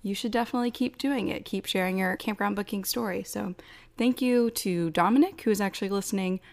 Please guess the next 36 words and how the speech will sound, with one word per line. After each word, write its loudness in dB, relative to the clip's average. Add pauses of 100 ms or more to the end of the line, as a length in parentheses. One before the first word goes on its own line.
(100)
from 2
Spain, 2 (100)
where 2
he 0
is 0
R -2
Ving 2
across -6
Europe, 2 (420)
to 0
Sophia 2
and -2
Sasha, 2
who 0
reached -2
out 2
on 0
Instagram, 2 (420)
and 2
to 0
Vanessa 0
and -4
Benjamin, 2 (100)
who 0
tweeted 0
at 0
Heath. -6
I -4
didn't 0
even 2
really 0
know 0
people -6
still 0
tweeted -2
people. -8